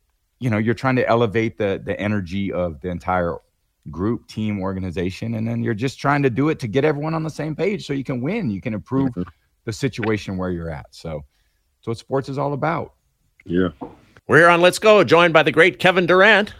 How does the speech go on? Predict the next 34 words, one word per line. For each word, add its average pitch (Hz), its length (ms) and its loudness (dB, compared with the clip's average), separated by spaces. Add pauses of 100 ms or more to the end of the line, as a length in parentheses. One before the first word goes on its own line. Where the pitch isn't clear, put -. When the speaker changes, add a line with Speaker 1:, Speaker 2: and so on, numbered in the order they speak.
(420)
Speaker 3:
I'm 98 160 -4
Jim 113 160 -2
Gray, 160 180 6
along 135 260 4
with 131 120 0
Tom 147 260 4
Brady. 170 360 4
Whether 160 240 4
you're 165 100 6
looking 220 280 4
for 185 200 4
a 151 60 8
romantic 156 500 4
getaway, 196 640 4
weekend 196 500 0
retreat, 208 460 2
or 117 100 0
just 131 220 -4
a 104 60 -4
fun 160 340 2
day, 127 240 6
Golden 185 340 4
Nugget 180 240 4
Hotel 208 360 6
and 170 80 -2
Casino 208 360 2
offers 175 360 4
the 165 100 4
perfect 277 540 2
destination 185 760 4 (280)
for - 60 -16
the 151 160 4
ultimate 120 460 0
getaway. 80 520 -4